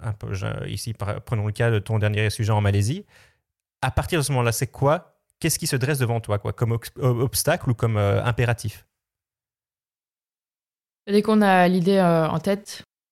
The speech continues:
Speaker 2: bah, enfin, je l'ai dit, euh, là tout de suite, on se documente.
Speaker 1: Tu te documentes, ouais.
Speaker 2: Ça peut prendre des jours, des semaines, euh, à lire des rapports, euh, à lire des articles sur le, sur le sujet en question,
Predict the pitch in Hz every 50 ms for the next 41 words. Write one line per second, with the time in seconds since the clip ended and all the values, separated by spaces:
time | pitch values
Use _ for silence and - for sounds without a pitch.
0 | _ _ _ _ _ _ _ _ 170 175 160 156 160 160 160 165 156 - _ _
1 | _ - 151 151 156 156 160 147 151 160 160 151 151 - - - - - - -
2 | - - - 170 175 - - _ _ _ _ _ - 156 156 139 143 139 - -
3 | 180 135 139 - _ _ - - _ - 127 110 117 110 - 107 101 98 98 98
4 | - - - - - - _ _ - - 165 147 - 135 131 - - 147 147 147
5 | 143 131 123 127 131 139 156 156 151 147 156 160 160 165 165 170 160 151 151 151
6 | 151 - 165 165 165 170 170 170 170 156 143 139 139 143 151 151 _ _ _ _
7 | _ _ _ _ _ _ - 143 147 160 160 151 156 147 143 139 - - 151 160
8 | 160 160 165 165 165 160 151 151 151 147 143 135 - - - - 147 151 151 151
9 | 151 147 143 143 147 143 - - - 180 180 175 175 - - - 160 156 156 151
10 | 147 143 143 139 139 147 147 - - 151 156 156 151 - 160 156 156 156 151 151
11 | - - - - 180 185 185 185 185 185